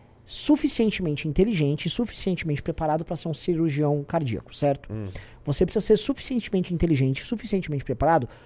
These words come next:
Speaker 1: pra ser um engenheiro mecânico que vai fa-, projetar um motor.
Speaker 2: Sim.
Speaker 1: Logo, o lance é o seguinte, não importa as proporções de inteligência entre sociedades,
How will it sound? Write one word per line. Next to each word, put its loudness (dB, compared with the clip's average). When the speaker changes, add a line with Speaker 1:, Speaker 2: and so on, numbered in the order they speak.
Speaker 1:
pra 0
ser 0
um 2
engenheiro 6
mecânico 2
que -8
vai 6
fa-, -4
projetar 2
um 0
motor. 4
Speaker 2:
Sim. -10
Speaker 1:
Logo, 10
o 6
lance 6
é -4
o -4
seguinte, -2
não 0
importa 8
as 0
proporções 0
de -2
inteligência 2
entre -4
sociedades, -2